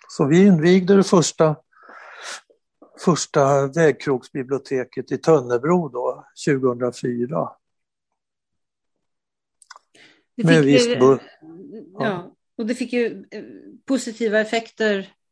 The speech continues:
Speaker 2: utöver själva läsningen också, har du sagt.
Speaker 1: Ja, det var ju då, då invigdes ju det. Och vi var där och, och pratade, jag och en författare till. Och,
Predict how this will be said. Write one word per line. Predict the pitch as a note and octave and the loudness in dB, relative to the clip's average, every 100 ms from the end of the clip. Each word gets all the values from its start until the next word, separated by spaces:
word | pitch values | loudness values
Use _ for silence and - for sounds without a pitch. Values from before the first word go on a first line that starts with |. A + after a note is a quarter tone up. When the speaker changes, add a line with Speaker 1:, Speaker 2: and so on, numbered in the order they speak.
| _ _ _ _ _ _ - | _ _ _ _ _ _ -14
Speaker 2:
utöver | A3 - A3 B3 C4 A#3+ | -10 -2 -2 -2 -4 -6
själva | A3+ A#3+ F#3+ F#3+ F#3+ F#3 F#3 F#3 G3 G3 | -8 -8 -6 -4 -4 -4 -6 -10 -12 -18
läsningen | - F#3+ F#3+ D#3+ - G#3 C4+ C4+ | -10 -4 -4 -4 -8 -6 -4 -6
också, | F3+ - - - G3+ F#3+ _ _ G3+ _ - | -8 -14 -18 -16 -16 -18 _ _ -20 _ -16
har | |
du | F3+ F3 | -12 -10
sagt. | E3+ F3+ _ _ _ _ _ _ _ _ _ _ _ | -10 -12 _ _ _ _ _ _ _ _ _ _ _
Speaker 1:
Ja, | F3 E3 F3+ G#3 G#3 | 2 4 4 4 2
det | F#3 | 0
var | F#3+ | 0
ju | A3 | -2
då, | F#3+ F3 - - _ | -2 -4 -6 -12 _
då | F#3+ G#3+ | -2 0
invigdes | F3+ E3 F#3 G3 G3+ - | -2 -2 -4 -2 -6 -6
ju | F3 | -8
det. | C#3 C3+ C3 D#3 F3 | -6 -8 -8 -16 -20
Och | F3+ F3+ D#3+ | -12 -6 0
vi | E3+ | 2
var | D3+ E3 D3+ | 4 4 2
där | D3 C3+ B2+ | 2 2 2
och, | B2+ B2+ C#3+ D3 _ _ _ - _ - | 0 -4 -12 -18 _ _ _ -20 _ -8
och | D#3 C3+ C3 C3 | -4 -2 -2 -6
pratade, | - D#3+ A#2+ - B2 B2 | -2 2 2 0 -4 -4
jag | B2+ C3 | -6 -8
och | |
en | C3 | -10
författare | - D3+ - B2 - C#3+ C3 | -12 -10 -8 -8 -6 -8 -8
till. | - C#3+ B2+ - - _ _ - | -8 -8 -8 -12 -20 _ _ -2
Och, | C3+ C#3 | -2 -2